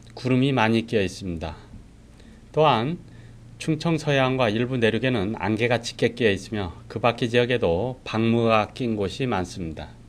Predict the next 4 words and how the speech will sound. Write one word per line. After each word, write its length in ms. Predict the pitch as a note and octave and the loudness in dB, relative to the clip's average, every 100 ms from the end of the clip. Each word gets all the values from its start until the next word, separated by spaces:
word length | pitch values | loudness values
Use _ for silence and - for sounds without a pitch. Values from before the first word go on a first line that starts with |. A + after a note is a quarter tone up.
| - - - - - - - - - - - - - - | -20 -20 -20 -20 -20 -20 -20 -20 -20 -20 -20 -20 -20 -4
오늘은 560 | B2+ D3 F#3 C3 C#3+ G3+ - | 2 4 6 4 0 -4 -12
상해 400 | - - D3 E3 | -16 -2 2 4
부근에서 400 | D3 C#3+ D3 D3 | 2 4 4 4
동진하는 800 | D3+ C3+ B2+ C3+ C#3 B2 G2 D3+ | 2 2 2 2 2 2 0 -2